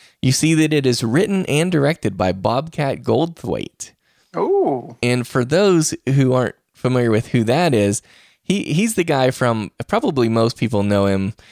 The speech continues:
Speaker 1: from Police Academy. He's the guy with the very halting
Speaker 2: From Police Academy
Speaker 1: weird
Speaker 2: two and then
Speaker 1: voice.
Speaker 2: going forward.
Speaker 1: Yeah.
Speaker 2: Yes, he was, he was sort of the, the, the lead criminal in Police Academy two, and by Police Academy three, he was a recruit.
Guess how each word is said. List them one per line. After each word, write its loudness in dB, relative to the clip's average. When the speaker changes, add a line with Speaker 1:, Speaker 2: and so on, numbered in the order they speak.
Speaker 1:
from -2
Police -2
Academy. -2
He's -2
the -4
guy 2
with -2
the -4
very 0
halting -4
Speaker 2:
From 0
Police 0
Academy 0
Speaker 1:
weird -8
Speaker 2:
two 0
and -2
then 0
Speaker 1:
voice. 2
Speaker 2:
going 0
forward. -4
Speaker 1:
Yeah. 2
Speaker 2:
Yes, -4
he -4
was, -2
he 2
was 2
sort 2
of 2
the, 0
the, -2
the -6
lead 0
criminal 0
in -4
Police -4
Academy 0
two, 0
and -2
by 0
Police -6
Academy -2
three, -6
he -6
was -6
a -4
recruit. -10